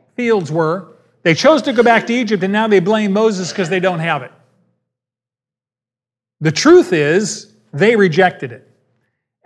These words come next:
This reminds me of someone who is promised a present at Christmas. They get the present at Christmas. They open it up, they look at it, they throw it in the trash, and then they accuse the person who gave it to them of not giving them the gift.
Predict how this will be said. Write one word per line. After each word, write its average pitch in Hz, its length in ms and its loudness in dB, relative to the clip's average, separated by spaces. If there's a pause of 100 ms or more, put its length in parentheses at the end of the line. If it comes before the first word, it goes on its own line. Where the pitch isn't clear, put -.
(880)
This 254 200 -2
reminds 208 460 2
me 185 120 0
of 156 100 -2
someone 202 360 0
who 175 380 0 (380)
is 165 200 -4
promised 269 520 2
a 233 40 -2
present 208 600 -2 (140)
at 175 140 -4
Christmas. - 540 -4 (880)
They 226 280 4
get 311 220 4
the 320 80 4
present 302 400 4
at 262 100 -4
Christmas. - 540 -6 (1120)
They 170 160 4
open 277 280 6
it 247 120 4
up, 190 220 4
they 170 140 2
look 247 280 4
at 151 200 4
it, 208 200 -8
they 156 120 0
throw 285 300 4
it 302 60 0
in 294 100 -2
the 254 80 -4
trash, 160 460 -2
and 190 140 -6
then 262 120 -4
they 226 160 0
accuse 269 420 -2
the 226 100 -2
person 226 380 -6
who 190 60 -2
gave 240 280 2
it 214 120 -2
to 226 60 -8
them 208 140 -2
of 180 100 -6
not 196 240 -2
giving 190 260 -2
them 185 140 -6
the 185 80 -4
gift. 180 280 -4